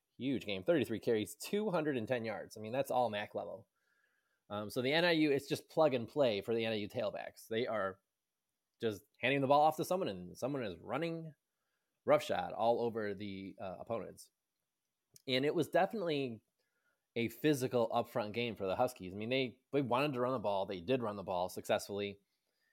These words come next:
Um, if they're ever in a position where you're losing,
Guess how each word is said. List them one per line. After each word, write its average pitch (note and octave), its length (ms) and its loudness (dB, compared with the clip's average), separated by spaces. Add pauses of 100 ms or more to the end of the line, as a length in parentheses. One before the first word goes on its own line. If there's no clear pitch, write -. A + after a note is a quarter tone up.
(500)
Um, G2 420 -6 (600)
if C3 260 -2
they're F#3+ 200 4 (100)
ever C#3 420 8
in B2 240 -2
a A2 160 -2
position G#2 680 -4
where G#2 160 -4
you're G2 260 -4
losing, D3 680 -2